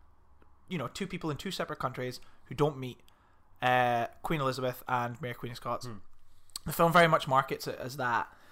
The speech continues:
Speaker 1: but at the same time, like, af-, uh, after we kinda saw it, she, she really isn't in it at all. And I'm like, "Well, the film is called Mary Queen of Scots."
Speaker 2: Yeah. But it does market itself as, like, a rivalry.
Speaker 1: It really does. It,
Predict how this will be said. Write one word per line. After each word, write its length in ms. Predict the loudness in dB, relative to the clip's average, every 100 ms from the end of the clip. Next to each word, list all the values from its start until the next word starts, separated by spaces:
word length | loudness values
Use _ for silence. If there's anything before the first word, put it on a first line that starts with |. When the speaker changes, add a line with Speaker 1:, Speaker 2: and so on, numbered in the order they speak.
| -20 -8 10
Speaker 1:
but 220 | 12 12
at 120 | 6
the 60 | 4
same 200 | 2 4
time, 280 | 4 2 2
like, 160 | 2
af-, 240 | 6 4 4
uh, 80 | 0 0 4
after 240 | 6 6 4
we 60 |
kinda 140 | 2 4
saw 180 | 8 8
it, 100 | 6
she, 180 | -2
she 180 | -2 0
really 340 | 2 2 4 4
isn't 240 | 2 -2
in 140 | -2 0
it 180 | -2 -6 -4
at 220 | -4 2
all. 420 | 4 4 0 -12 -16 -18 -16 -16 -18 -20 -20 -18 2
And 100 | 6
I'm 60 | 8
like, 160 | 8 8
"Well, 100 | 6
the 40 |
film 260 | 8 6 6
is 120 | 2
called 260 | 6 6 6
Mary 360 | 4 6 4
Queen 260 | 2 -2 -4
of 100 | -4
Scots." 220 | 4 6
Speaker 2:
Yeah. 240 | 6 2 -6 -10 -14 -10 6
But 100 | 8
it 100 | 8
does 200 | 6 2
market 340 | 4 4 4
itself 300 | -2 2 2
as, 180 | 2 0
like, 160 | -2 0
a 60 |
rivalry. 340 | 2 2 8 8
Speaker 1:
It 80 | 10
really 260 | 8 6
does. 460 | 8 8 8 0 4
It, 160 | 4